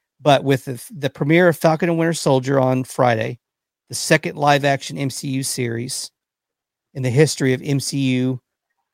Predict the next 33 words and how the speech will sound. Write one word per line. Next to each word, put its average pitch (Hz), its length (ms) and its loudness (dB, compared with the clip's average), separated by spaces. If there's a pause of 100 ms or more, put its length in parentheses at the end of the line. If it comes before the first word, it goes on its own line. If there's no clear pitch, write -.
(120)
Disney 135 280 2
Plus 127 280 2
series, 131 600 -2 (720)
not 143 220 -4
counting, 131 420 4
uh, 117 320 0
the, 120 240 -6 (100)
the 135 80 -10
shows 127 320 0
that 117 120 -6
had 123 220 2
on, 117 260 -2
uh, 113 240 -6
Netflix 123 600 -6
and 113 120 -6
then 113 120 -6
the, 113 200 -6 (380)
the 131 80 -10
Agents 117 340 -6
of 110 60 -8
shield, 110 380 -4
but 117 100 -6
actual 120 360 -2
Disney 110 340 -6
Plus - 460 -2
live 123 240 0
action 113 340 -4
original 110 340 -6
content. - 420 -8 (500)
Then 175 400 4 (680)
the 147 220 0
Snyder 240 440 6
Cut, - 320 0